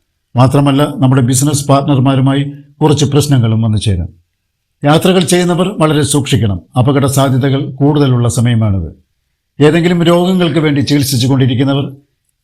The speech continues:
ചികിത്സകൾ മുടങ്ങാതെ കണ്ടിന്യൂ ചെയ്തു പോവുക. കള്ളന്മാർ, പിടിച്ചുപറിക്കാർ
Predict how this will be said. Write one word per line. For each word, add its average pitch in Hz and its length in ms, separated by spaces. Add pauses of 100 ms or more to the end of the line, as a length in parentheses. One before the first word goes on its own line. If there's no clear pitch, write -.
(220)
ചികിത്സകൾ 165 400
മുടങ്ങാതെ 160 520
കണ്ടിന്യൂ 143 440
ചെയ്തു 110 240
പോവുക. 104 320 (400)
കള്ളന്മാർ, 135 460 (140)
പിടിച്ചുപറിക്കാർ 139 640